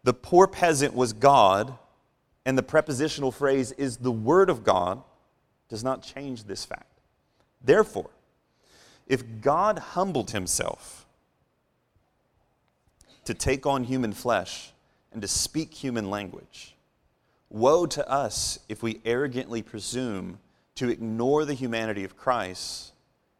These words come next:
and the grammar of Scripture. And one of the things that I can say from personal experience is that when I'm a lot more familiar with how grammar works, I'm able to identify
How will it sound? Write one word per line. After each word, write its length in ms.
and 160
the 60
grammar 720
of 100
Scripture. 480
And 120
one 140
of 60
the 60
things 400
that 280
I 40
can 200
say 300
from 160
personal 380
experience 600
is 80
that 140
when 340
I'm 300
a 100
lot 300
more 120
familiar 600
with 420
how 200
grammar 440
works, 760
I'm 160
able 240
to 180
identify 1000